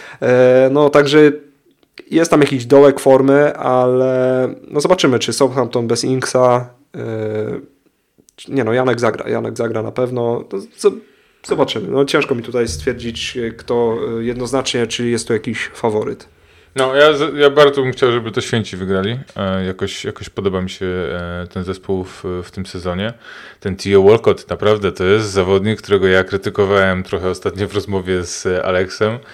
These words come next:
Speaker 2: ale wychodzi na to, że on faktycznie daje, daje jakąś różnicę temu zespołowi i bardzo dobry mecz, e, chyba dwie kolejki temu. I no,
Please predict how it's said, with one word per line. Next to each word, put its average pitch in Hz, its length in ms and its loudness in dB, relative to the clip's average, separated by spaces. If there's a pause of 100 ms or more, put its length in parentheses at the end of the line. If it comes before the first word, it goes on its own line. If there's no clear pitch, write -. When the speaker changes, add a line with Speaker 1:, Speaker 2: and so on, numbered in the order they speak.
(320)
Speaker 2:
ale 92 260 -2
wychodzi 95 320 -2
na 92 120 -2
to, 90 160 -6
że 90 140 -4
on 90 100 -4
faktycznie 92 520 -6
daje, 87 420 -2
daje 87 320 -2
jakąś 87 280 -4
różnicę 113 460 -2
temu 92 200 -4
zespołowi 85 760 -8
i 82 120 -14
bardzo 90 300 -4
dobry 92 260 -2
mecz, 87 380 -6
e, 85 520 -6
chyba 90 220 -10
dwie 82 140 -12
kolejki 87 320 -12
temu. 90 260 -8 (1080)
I 92 460 -8 (720)
no, 131 280 0